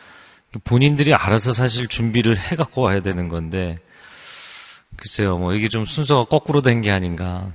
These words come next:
그런 생각을 해봅니다. 뭐, 일을 할 때, 어, "이건 어떻게 할까요? 저건 어떻게 할까요?" 다 물어보면 사실은 본인이 하는 게 아니라 자기 리더가 하는 거잖아요.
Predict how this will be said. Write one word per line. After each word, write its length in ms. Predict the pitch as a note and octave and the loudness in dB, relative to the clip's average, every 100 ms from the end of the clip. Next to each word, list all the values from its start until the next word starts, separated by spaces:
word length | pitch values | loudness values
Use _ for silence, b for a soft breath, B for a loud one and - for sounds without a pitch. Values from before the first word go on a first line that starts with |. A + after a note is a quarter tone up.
| - | -10
그런 280 | - G2 F2+ | -2 -2 0
생각을 500 | G#2 F#2+ F2+ E2+ F2 | -2 -2 0 -2 -4
해봅니다. 680 | A2 A2 F2+ D#2 F#2 F#2 E2 - | -4 -4 -4 -6 -8 -10 -16 -18
뭐, 160 | G2+ F2+ | -14 -8
일을 320 | G2 G2 G2+ | -4 0 0
할 200 | B2 - | 0 -2
때, 500 | G2 F2+ F2 E2 E2 B B B B B B B B _ - | 0 0 0 -4 -10 B B B B B B B B _ -8
어, 800 | F2 E2 D#2+ E2 F2 E2+ D#2+ - - - | -6 -4 -4 -6 -8 -10 -14 -20 -20 -10
"이건 240 | G#2+ B2+ | -2 4
어떻게 300 | A#2+ - - | 4 4 2
할까요? 260 | A#2+ - A2 | 2 4 2
저건 300 | - G#2+ A2+ | 2 2 2
어떻게 320 | G#2 - - | 2 -2 -4
할까요?" 260 | F#2+ - F#2 - | -4 -2 -6 -2
다 240 | - A#2 | -2 0
물어보면 540 | A#2+ A#2+ A#2 A2 A2+ | 2 2 2 2 0
사실은 580 | A2+ - - C3+ A2+ A#2 | -2 -4 -2 0 0 -2
본인이 400 | - A2 B2 A#2+ | 0 2 4 4
하는 240 | A2+ G#2+ G2 | 4 2 0
게 100 | G2 | 0
아니라 280 | F2 F2 | 0 -4
자기 240 | - G2+ G2+ | -4 -6 -4
리더가 340 | F#2 G2+ F#2+ | -2 0 2
하는 180 | F#2 F2 | 2 0
거잖아요. 400 | E2 D#2 - | -4 -6 -10